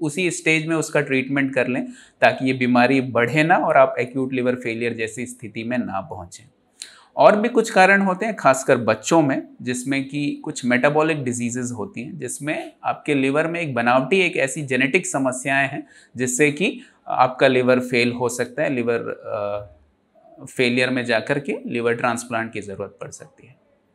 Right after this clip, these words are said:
तो usually अगर एक्यूट लिवर फेलियर हम सिम्टम की बात करें तो वही आपको पीलिया होगा,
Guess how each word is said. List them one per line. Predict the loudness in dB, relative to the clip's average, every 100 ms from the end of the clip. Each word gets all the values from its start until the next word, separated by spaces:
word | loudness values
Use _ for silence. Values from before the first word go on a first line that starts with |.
| _ _ _ _ _ -20 -18 -2
तो |
usually | 2 4 6 6 8
अगर | 6 6
एक्यूट | 4 2 2
लिवर | 2 2 0
फेलियर | 0 2 2 0
हम | 0 -4
सिम्टम | -2 0 2 0
की | 0
बात | 2 2 2 0
करें | 0 0
तो | -2
वही | 0 0 0 -2
आपको | -4 -4 -6
पीलिया | -4 0 2 4 4
होगा, | 2 -2 0 -2 -4 -14